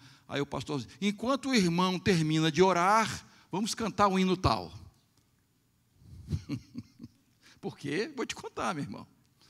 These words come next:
né? Teve outra, outra situação que o irmão demorou muito,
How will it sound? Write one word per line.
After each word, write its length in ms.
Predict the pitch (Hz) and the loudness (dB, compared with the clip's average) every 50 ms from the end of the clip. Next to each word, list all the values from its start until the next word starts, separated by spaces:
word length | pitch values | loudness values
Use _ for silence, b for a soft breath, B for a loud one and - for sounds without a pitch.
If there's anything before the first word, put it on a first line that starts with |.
| b b | b b
né? 260 | - 113 120 139 170 - b b b b b b b b b - | -8 -6 -6 -6 -8 -10 b b b b b b b b b 2
Teve 200 | 185 196 175 170 | 2 2 4 4
outra, 280 | 190 220 214 208 196 165 | 2 2 2 2 2 2
outra 180 | 190 190 - | 2 2 0
situação 680 | - - 208 196 147 147 - - 190 226 214 170 117 - B B B B B B B | -2 -2 -2 0 0 2 2 2 2 2 2 0 -2 -6 B B B B B B B
que 100 | - 147 | 0 2
o 60 | 160 | 2
irmão 240 | 151 143 151 160 170 | 4 2 2 0 0
demorou 460 | 160 175 170 170 156 170 175 165 160 | 0 0 0 2 4 6 6 6 4
muito, 520 | 143 151 165 185 196 185 202 170 170 147 | 2 2 2 2 2 2 -2 -6 -12 -12